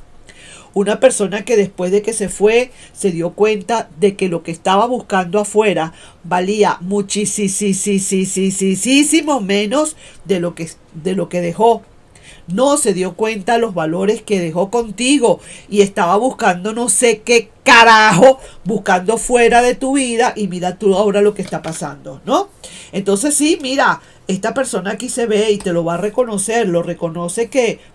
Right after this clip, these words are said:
tuvo que soltar todo, tuvo que dejar, como decir,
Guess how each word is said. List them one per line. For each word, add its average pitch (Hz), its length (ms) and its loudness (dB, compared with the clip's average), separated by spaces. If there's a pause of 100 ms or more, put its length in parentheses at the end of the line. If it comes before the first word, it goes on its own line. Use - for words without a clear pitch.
(200)
tuvo 277 340 4
que 208 100 -2
soltar 185 460 -2
todo, 175 460 -4 (320)
tuvo 226 260 0
que 254 120 0
dejar, 202 500 2 (180)
como 202 220 -2
decir, 240 480 -4